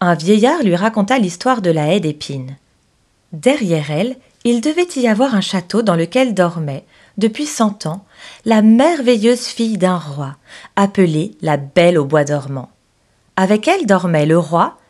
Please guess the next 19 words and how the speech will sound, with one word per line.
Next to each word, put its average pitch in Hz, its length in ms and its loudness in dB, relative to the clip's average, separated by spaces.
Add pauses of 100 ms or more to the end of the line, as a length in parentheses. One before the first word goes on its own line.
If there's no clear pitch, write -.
la 196 220 4
reine 240 240 0
et 196 120 0
toute - 300 -4
la 233 180 2
cour. - 600 -10 (580)
Le 180 180 2
vieil 214 320 4
homme 403 140 0
avait 175 280 0
aussi 233 220 -2
appris 226 320 -2
de 190 100 -2
son - 180 -6
grand-père 220 580 -4
que - 80 -2
de 165 160 -2
nombreux 220 340 -2
princes - 540 -8